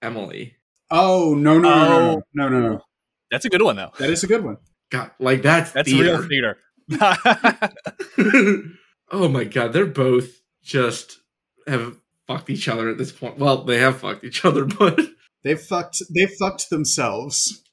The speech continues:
Speaker 1: Yes.
Speaker 3: Yeah. And, like, the next scene, Cameron Esposito's character makes a, like, a really valid point of, like, "Well,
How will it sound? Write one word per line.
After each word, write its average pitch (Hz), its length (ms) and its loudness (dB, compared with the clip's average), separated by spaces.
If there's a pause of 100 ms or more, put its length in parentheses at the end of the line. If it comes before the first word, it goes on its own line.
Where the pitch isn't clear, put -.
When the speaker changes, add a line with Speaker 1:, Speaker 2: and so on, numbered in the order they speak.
(160)
Speaker 1:
Yes. 110 440 -8 (560)
Speaker 3:
Yeah. 107 240 -8 (340)
And, 202 140 -2
like, 262 160 0
the 254 80 -2
next 190 300 -4
scene, 269 220 -4
Cameron 202 420 -6
Esposito's 160 640 -8
character 175 600 -6
makes 147 260 -10
a, 135 200 -6 (140)
like, 131 120 -10
a 123 60 -8
really 220 240 -2
valid 123 360 -2
point 92 240 -14 (560)
of, 143 100 0
like, 120 260 -2 (220)
"Well, 156 360 0